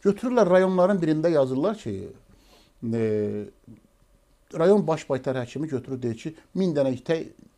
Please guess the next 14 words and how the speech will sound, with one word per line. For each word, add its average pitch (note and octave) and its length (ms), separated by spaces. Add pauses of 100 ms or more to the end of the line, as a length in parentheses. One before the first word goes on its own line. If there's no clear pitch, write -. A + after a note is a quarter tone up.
(120)
vaksina B2+ 460
vurmuşam. F2+ 440
O F3 120
rayonda B3 240
min C#4 160
dənə B3 180
it - 100
yoxdur. - 300
<laughs> - 1200
Əlli A3+ 240
qəpikdən G#3+ 480
silirlər. G#2 640
Ha, D5 300 (180)
sizin C4+ 320